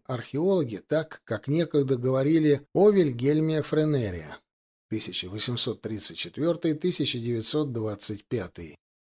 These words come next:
коллекционере, вызывавшем восхищение за многочисленные аукционные каталоги неизменно высокого качества.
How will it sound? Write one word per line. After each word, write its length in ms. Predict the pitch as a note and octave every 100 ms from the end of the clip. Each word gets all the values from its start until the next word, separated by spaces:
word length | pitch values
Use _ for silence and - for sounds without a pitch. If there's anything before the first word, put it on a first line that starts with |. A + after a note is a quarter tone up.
| _ _ _
коллекционере, 920 | C#3 A2 - F2+ F#2 C#3 F3+ F3 D#3+ - _ _ -
вызывавшем 920 | A2 D#3 D#3 D#3 F#3+ F3+ - C3+ F#2+ - _ _ -
восхищение 920 | C3 C3 - A2 - D#3+ F3+ F3+ D#3
за 160 | B2+ C#3+
многочисленные 960 | C#3 C3 C3 - F3 - D#3+ D3+ C#3+
аукционные 840 | A#2+ C3 A#2+ - C#3+ E3 D3+ C3
каталоги 760 | A2 G2+ A2+ A#2+ F3 E3+ D#3 D#3+
неизменно 840 | E3 G3 G#3 C#3+ B2 D3 D#3+ D3+
высокого 600 | C3 A#2+ - B2 - A#2 A2
качества. 760 | C3 A#2 F2+ - - - -